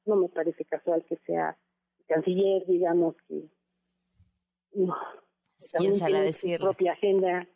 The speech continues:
Speaker 1: ¿no?
Speaker 2: Claro.
Speaker 1: Este, pero, mm, pero tiene todos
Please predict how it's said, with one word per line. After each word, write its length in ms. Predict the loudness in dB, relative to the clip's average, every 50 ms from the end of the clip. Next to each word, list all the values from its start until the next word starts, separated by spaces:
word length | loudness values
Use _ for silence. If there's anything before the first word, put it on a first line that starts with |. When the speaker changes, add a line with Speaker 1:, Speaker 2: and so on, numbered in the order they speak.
| _ _ _ _
Speaker 1:
¿no? 200 | -4 -2 -2 0
Speaker 2:
Claro. 440 | 0 0 -2 -2 0 -2 -2 -2 0 2
Speaker 1:
Este, 280 | 2 2 2 0 -2 _ _ _ _ _ _ _ _ _ _ _
pero, 680 | -4 -2 0 2 2 2 4 4 4 4 4 4 4 4
mm, 300 | 4 4 4 4 4 2 0 0
pero 240 | -2 0 2 2 0
tiene 540 | 0 0 0 2 2 4 4 2 0 0 -4 _
todos 300 | 0 2 2 2 2 0